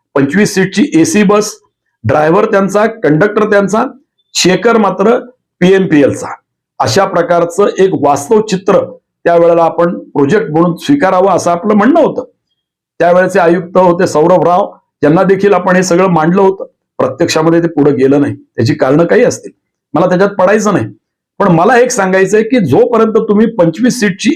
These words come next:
एक बस आणि ती एसी बस आणि वेगवेगळ्या थांब्यांवर जर ती सुरू केली, तर तुमच्या असं लक्षात येईल की सर्व प्रकारच्या असलेल्या एकंदरीतच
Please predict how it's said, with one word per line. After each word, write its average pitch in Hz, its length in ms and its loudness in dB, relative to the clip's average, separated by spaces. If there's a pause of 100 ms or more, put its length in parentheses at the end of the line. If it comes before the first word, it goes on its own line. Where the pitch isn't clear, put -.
एक 208 240 0
बस 135 300 -4 (920)
आणि 156 160 0
ती 185 260 -2 (120)
एसी 226 220 0
बस 220 340 0 (280)
आणि 160 120 4
वेगवेगळ्या 185 540 2
थांब्यांवर 180 520 0
जर 180 100 0
ती 180 180 -2
सुरू 160 280 0
केली, 175 300 0
तर - 340 -10
तुमच्या 156 260 0
असं 156 180 0
लक्षात 170 380 0
येईल 202 140 -2 (380)
की 226 120 4
सर्व 220 420 2
प्रकारच्या 196 640 0
असलेल्या 185 560 0 (420)
एकंदरीतच 233 920 0